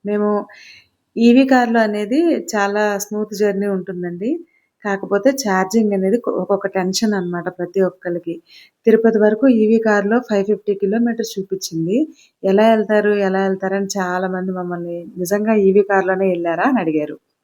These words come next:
అందుకనే ఈ వీడియోని నేను పోస్ట్ చేస్తున్నాను. ఖచ్చితంగా మీకు ఈవీ కార్ ఉన్నట్లయితే హైదరాబాద్ నుంచి తిరుపతి, ఆ, నిరభ్యంతరంగా, నిర్భయంగా వెళ్ళొచ్చండి. ఇంకొక టోల్ గేట్ కూడా వచ్చింది. ఎందుకంటే తిరుపతి దారి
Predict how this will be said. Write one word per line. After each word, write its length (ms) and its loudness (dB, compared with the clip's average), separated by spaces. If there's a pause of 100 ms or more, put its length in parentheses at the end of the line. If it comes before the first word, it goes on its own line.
(160)
అందుకనే 500 -2 (580)
ఈ 160 4 (680)
వీడియోని 460 4
నేను 240 2
పోస్ట్ 320 0
చేస్తున్నాను. 500 -6 (400)
ఖచ్చితంగా 540 2
మీకు 340 2 (360)
ఈవీ 260 8
కార్ 260 2
ఉన్నట్లయితే 580 -4 (440)
హైదరాబాద్ 600 2
నుంచి 280 -2 (180)
తిరుపతి, 520 2 (600)
ఆ, 100 -10 (120)
నిరభ్యంతరంగా, 880 2
నిర్భయంగా 640 0
వెళ్ళొచ్చండి. 640 0 (280)
ఇంకొక 260 -10
టోల్ 240 0
గేట్ 200 -4
కూడా 180 -6
వచ్చింది. 460 -8 (500)
ఎందుకంటే 400 0
తిరుపతి 440 2
దారి 340 2